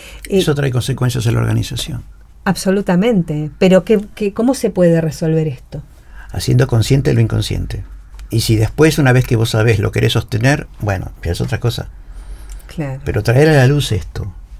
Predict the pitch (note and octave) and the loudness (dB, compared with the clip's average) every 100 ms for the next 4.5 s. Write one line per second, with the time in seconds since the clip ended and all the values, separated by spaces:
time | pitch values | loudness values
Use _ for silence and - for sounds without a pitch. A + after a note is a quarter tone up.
0 | - - - - F#2 F2+ A#2 - G2+ C3 | -20 -20 -14 -10 -6 -4 -4 0 2 2
1 | D3 D#3 D3+ C3 D3 D3 C#3 C3+ A#2 A2 | 2 2 0 0 -2 -2 -2 0 0 2
2 | G2+ - - E2 F#2+ - - - - - | 0 0 0 2 0 -4 -8 -8 -4 0
3 | D#3+ D#3+ C#3 A#2+ - E3 F3+ A2+ G#2 G2+ | 2 2 2 0 0 0 2 2 0 -2
4 | G#2 A2 G#2 A2 D3+ | 0 0 2 2 0